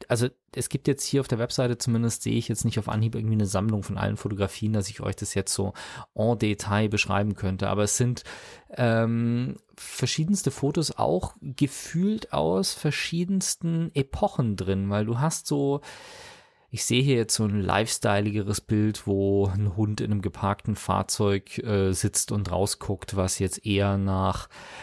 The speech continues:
äh, vom Hintergrund her nach Miami im Sommer ausschaut, äh, Hochglanz, äh, Interieurfotos, die aus dem Prospekt sein könnten, aber halt auch wirklich Fahraufnahmen und die dann auch mit moderneren Fahrzeugen oder so.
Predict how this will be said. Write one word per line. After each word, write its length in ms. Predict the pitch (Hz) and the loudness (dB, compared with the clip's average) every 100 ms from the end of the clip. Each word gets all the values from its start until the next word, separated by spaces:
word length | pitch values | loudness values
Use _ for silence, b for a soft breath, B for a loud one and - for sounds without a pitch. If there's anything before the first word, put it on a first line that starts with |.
| B - 101 | B -6 -2
äh, 180 | 107 98 | 0 -2
vom 220 | - 104 | 0 0
Hintergrund 460 | 107 110 98 104 104 | 2 2 2 0 0
her 100 | 98 | 0
nach 180 | 95 104 | -2 -2
Miami 480 | 95 98 98 110 | 0 2 2 0
im 140 | 104 98 | 0 0
Sommer 380 | 107 127 127 101 | 0 2 2 0
ausschaut, 800 | 110 - - 107 110 107 - - | 0 0 0 0 2 0 -6 -4
äh, 200 | 104 92 | -2 0
Hochglanz, 1200 | 90 - 113 123 - 107 101 110 104 - - - | -4 -4 -2 -2 -2 0 2 2 0 0 0 -2
äh, 400 | 101 95 95 101 B B B | -2 0 -2 -4 B B B
Interieurfotos, 1120 | 113 104 113 101 101 98 110 - 113 110 107 | -2 0 2 2 4 4 2 -2 -4 -2 -4
die 100 | - | -2
aus 140 | 104 - | -2 -2
dem 160 | 101 | -4
Prospekt 480 | - 98 - 117 - | -4 -6 -4 -6 0
sein 260 | 107 104 107 | 0 2 0
könnten, 480 | - 104 - 107 95 | 0 -2 -2 -4 -2
aber 260 | 98 98 | 0 0
halt 140 | 101 98 | 0 -2
auch 160 | - | 0
wirklich 340 | 107 - 107 - | -2 0 -2 -2
Fahraufnahmen 1080 | - 95 107 - 107 - 107 101 107 110 | -2 2 2 2 0 0 0 2 2 2
und 160 | 110 104 | 0 0
die 60 | 135 | 0
dann 160 | 131 | 2
auch 140 | 107 107 | 0 -2
mit 120 | 101 | -4
moderneren 640 | 104 95 95 110 104 95 | -4 -2 0 0 0 -2
Fahrzeugen 680 | - 87 92 - 92 87 90 | -2 -4 -2 -4 -4 -6 -6
oder 200 | 90 95 | -4 -2
so. 300 | 90 92 95 | -2 -2 -2